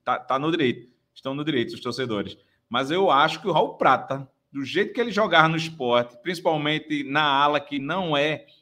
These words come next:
a especial, a especialidade dele, ele fez uma falta pra Dedéu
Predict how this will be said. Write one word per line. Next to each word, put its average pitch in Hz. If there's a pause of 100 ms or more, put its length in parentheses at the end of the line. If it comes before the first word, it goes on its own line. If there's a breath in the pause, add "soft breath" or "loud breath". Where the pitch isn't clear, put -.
a 131
especial, 127 (200)
a 113
especialidade 113
dele, 104 (320)
ele 220
fez 226
uma 240
falta 175
pra 202
Dedéu 165